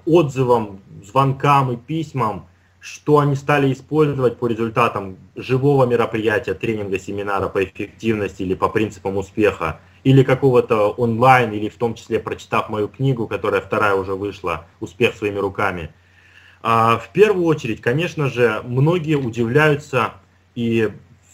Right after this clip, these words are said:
спрашивают. Ко мне подошёл человек на мероприятии, на моём тренинге,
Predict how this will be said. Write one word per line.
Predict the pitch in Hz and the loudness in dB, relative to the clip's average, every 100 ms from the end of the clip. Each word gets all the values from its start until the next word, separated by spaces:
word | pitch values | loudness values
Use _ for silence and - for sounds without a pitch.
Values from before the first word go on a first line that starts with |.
| - - - _ - | -20 -20 -20 _ -20
спрашивают. | - 139 147 143 123 - | -2 2 2 2 -4 -2
Ко | 127 | -2
мне | 151 | 0
подошёл | 147 139 147 139 | 0 -2 -2 -4
человек | 135 139 190 151 | -2 0 0 -2
на | 123 | -2
мероприятии, | 117 113 123 120 110 - | 0 0 0 0 0 -4
на | 95 98 | -6 -6
моём | 101 107 107 104 | -2 -2 -2 -6
тренинге, | - 165 151 101 87 82 | -2 -2 -2 0 -2 -2